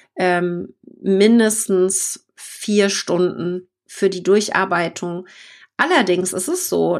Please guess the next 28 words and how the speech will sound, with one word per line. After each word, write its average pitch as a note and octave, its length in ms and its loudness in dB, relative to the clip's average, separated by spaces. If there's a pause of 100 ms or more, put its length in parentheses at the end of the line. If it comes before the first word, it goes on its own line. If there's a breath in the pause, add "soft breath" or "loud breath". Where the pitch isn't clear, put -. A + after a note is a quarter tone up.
wenn F#3+ 200 0
wir G3 100 2
erfolgreich D#4 540 0
launchen A#3+ 440 0
wollen, E3 340 -4
dann F#3+ 220 -4 (160)
dürfen F#3+ 200 0
wir A3 80 -2
da G#3 100 -2
auch F#3+ 100 -6
viel G3+ 160 -4
Zeit F#3 340 -4
investieren, - 680 -8
ja. D#3+ 220 -4 (540 loud breath)
Ein G#3+ 140 2
erfolgreicher A#3+ 560 2
Launch, F#3+ 360 0
ich - 100 -10
kann F#3+ 200 0
mal F3+ 80 2
ein E3+ 100 -4
Beispiel A3 440 2
geben, G3+ 640 -2
wenn F3 140 -4
ich F#3 80 -6
den F#3 160 -4
Masterkurs A3 640 -2
launche, G3 560 0